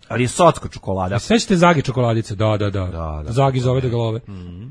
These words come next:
Speaker 1: Sećam se,
Speaker 2: Ovaj.
Speaker 1: i Galije je dobro, se sećam, mislim da čak i danas postoji, ako se ne varam.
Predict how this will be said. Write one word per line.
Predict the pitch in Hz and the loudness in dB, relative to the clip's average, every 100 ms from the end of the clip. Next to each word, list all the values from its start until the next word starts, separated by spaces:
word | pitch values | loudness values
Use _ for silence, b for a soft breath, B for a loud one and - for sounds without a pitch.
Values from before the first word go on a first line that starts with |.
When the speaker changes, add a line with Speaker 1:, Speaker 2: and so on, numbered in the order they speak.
| 147 - | -18 -8
Speaker 1:
Sećam | 196 208 | -8 -6
se, | 123 107 | -4 -2
Speaker 2:
Ovaj. | 101 123 | -2 -2
Speaker 1:
i | 120 | -4
Galije | 117 180 208 | -2 0 2
je | 120 | -2
dobro, | 110 113 139 190 - | -2 -4 -2 -6 -8
se | - | -12
sećam, | 120 175 165 | -6 -6 -6
mislim | 180 | -4
da | 151 | -4
čak | - 151 | -4 -8
i | 127 | -2
danas | 104 98 - | -2 -2 -6
postoji, | - - 78 78 78 | -12 -12 -12 -10 -14
ako | - | -16
se | - | -14
ne | 80 | -12
varam. | 80 80 82 | -10 -12 -12